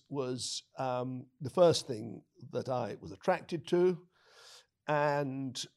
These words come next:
in fact, I was then, I then got a job back in London, uh, using these skills in corporate finance. And it was very valuable helping one, uh,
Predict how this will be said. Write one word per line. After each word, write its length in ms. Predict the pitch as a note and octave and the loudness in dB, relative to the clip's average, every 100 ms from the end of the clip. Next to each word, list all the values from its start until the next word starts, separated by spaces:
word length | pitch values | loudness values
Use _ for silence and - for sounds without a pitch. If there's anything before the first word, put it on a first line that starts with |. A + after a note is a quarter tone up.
| _ _ _ _ _ - | _ _ _ _ _ -12
in 80 | - | -10
fact, 220 | A2+ - | -10 -10
I 60 | G#2+ | -10
was 160 | F#2 | -10
then, 220 | - A#2+ - | -8 -8 -8
I 100 | - | -10
then 260 | G#2 B2+ A2 | -6 -6 -4
got 160 | C3+ | -4
a 80 | B2 | -6
job 380 | A2+ E3 E3+ F#2 | 0 2 0 -2
back 260 | C3 C#3+ D3+ | -4 -4 -4
in 140 | C3 | 0
London, 460 | E3 F3+ C#3 G#2 D3+ _ _ _ | 2 2 -2 -10 -14 _ _ _
uh, 240 | C#3 C3 B2 | -6 -4 -2
using 420 | D3+ F3 D3 C3 | -2 0 -2 -2
these 180 | C3 B2+ | -4 -4
skills 300 | D3+ D3 C3+ | -2 -2 -2
in 100 | C#3 | -2
corporate 360 | E3+ C#3 B2+ | -2 -2 -4
finance. 580 | F#3 E3 A#2 F2 - - - - | 0 0 -2 -6 -10 -10 -10 -6
And 400 | C#3+ C#3+ C#3+ C3 | -2 -2 -4 -6
it 140 | D3+ C#3 | -6 -4
was 180 | D#3+ | -4
very 280 | C#3 G#3 G3 | 0 2 2
valuable 520 | D#3+ D#3+ D#3 C#3 C3 A#2+ | 2 2 2 0 -2 -2
helping 420 | D3+ D3 D3 C3+ | -4 -4 -4 -2
one, 340 | C3+ C3 C3 - _ _ - _ _ _ - | -2 -2 -4 -10 _ _ -20 _ _ _ -8
uh, 420 | C3 B2 A#2+ A#2+ | -6 -4 -4 -6